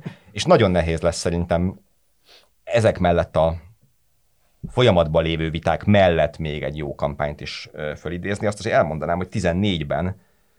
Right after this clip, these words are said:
is januárban állt össze az a képlet, hogy akkor közös indulás van, ugye M S Zp együtt D K, Ö, és nagyon-nagyon késő volt. Tehát ugye ott is még október huszonharmadikán ment ez a összefogás, skandálás, ilyesmi,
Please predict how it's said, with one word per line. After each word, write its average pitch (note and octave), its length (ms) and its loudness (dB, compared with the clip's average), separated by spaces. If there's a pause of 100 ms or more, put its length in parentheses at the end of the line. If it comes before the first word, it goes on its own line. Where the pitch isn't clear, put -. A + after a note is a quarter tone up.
(280)
is - 420 -6 (960)
januárban D#2 600 2
állt C2+ 200 -2
össze D2 280 -4
az D2+ 100 0
a C#2+ 80 -6
képlet, D2 460 -6
hogy C#2 120 -8
akkor - 260 -12
közös D2+ 260 -6
indulás C#2+ 460 -4
van, C2+ 220 -2
ugye C#2 240 -6 (460)
M D2+ 100 -4
S C2+ 40 -10
Zp - 140 -12
együtt C#2+ 380 -6
D D2+ 200 -6
K, - 100 -8 (760)
Ö, D#2 260 -2 (160)
és - 160 -6
nagyon-nagyon C2+ 460 -6
késő - 340 -10
volt. - 420 -10
Tehát - 160 -4
ugye F2 100 0
ott F#2 100 2
is - 80 -6
még E2+ 120 2
október F2+ 280 2
huszonharmadikán E2 640 0
ment D#2 200 -4
ez D2+ 120 -8
a C#2+ 200 -2 (360)
összefogás, D#2 500 -4
skandálás, D2+ 600 -2
ilyesmi, A2 480 0